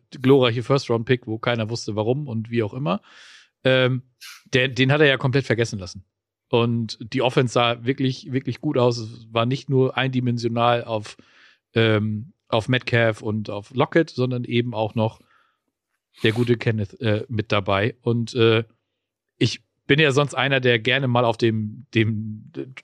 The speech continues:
dem Draft, äh, wie soll man's, der Herangehensweise des Draftens bei den Seahawks so ein bisschen drauf rumtrommelt. Aber mit Kenneth Walker <laughs> haben sie, finde ich, einen sehr, sehr guten Griff getan. Und von daher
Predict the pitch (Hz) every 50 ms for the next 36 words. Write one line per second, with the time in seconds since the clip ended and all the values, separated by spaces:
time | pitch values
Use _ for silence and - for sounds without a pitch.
0 | _ _ - 127 120 117 110 107 - - - 120 131 160 - - - - - 127
1 | 123 123 123 120 127 135 - _ _ _ _ _ _ _ _ _ _ _ _ _
2 | _ _ _ _ _ _ _ _ _ _ _ _ _ _ _ _ 117 110 120 127
3 | 131 135 127 - 135 127 117 131 127 120 127 123 113 131 175 185 160 147 147 127
4 | 123 131 147 143 135 123 123 117 - - 120 123 147 - - 127 - - 117 117
5 | 117 117 110 - - 156 131 123 120 117 - 120 117 120 - 135 117 113 113 110
6 | 113 - 135 170 - - - 156 165 170 180 196 - - _ _ - 120 120 123
7 | 120 120 113 - - - 135 135 135 120 - 113 123 139 - 143 120 131 135 120
8 | 113 120 - 139 - - 120 120 110 107 110 104 107 117 117 117 110 107 117 113
9 | 113 107 101 117 - - 120 107 - 113 104 104 101 101 92 92 92 - - 98
10 | 98 98 95 95 98 101 92